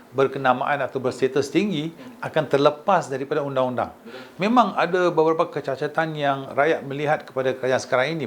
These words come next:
Tetapi kita kena lihat kepada berapa banyak perkarakah yang sudah dilakukan dalam tiga tahun ini dalam usaha untuk, uh, menjalankan atau mengemukakan, membawa kes-kes rasuah yang berprofil tinggi ke mahkamah.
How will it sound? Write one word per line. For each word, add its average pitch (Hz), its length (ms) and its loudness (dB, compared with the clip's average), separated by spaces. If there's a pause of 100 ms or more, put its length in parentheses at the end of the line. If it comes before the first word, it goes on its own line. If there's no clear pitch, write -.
(140)
Tetapi 151 480 0
kita 139 160 -2
kena 127 160 2
lihat 143 400 -2
kepada 139 240 2
berapa 127 220 0
banyak 135 260 0
perkarakah 165 800 0 (240)
yang 135 80 -2
sudah 143 240 0
dilakukan 156 400 -2
dalam 117 80 -12
tiga 143 240 -2
tahun 143 320 -2
ini 190 320 -4 (320)
dalam 143 160 2
usaha 170 400 2
untuk, 196 640 0 (560)
uh, 127 800 2
menjalankan 156 720 2
atau 143 120 -6
mengemukakan, 147 920 0
membawa 147 560 0
kes-kes 170 560 0
rasuah 180 480 2 (320)
yang 156 240 0
berprofil 143 640 0
tinggi 180 480 0
ke - 80 -6
mahkamah. 123 520 0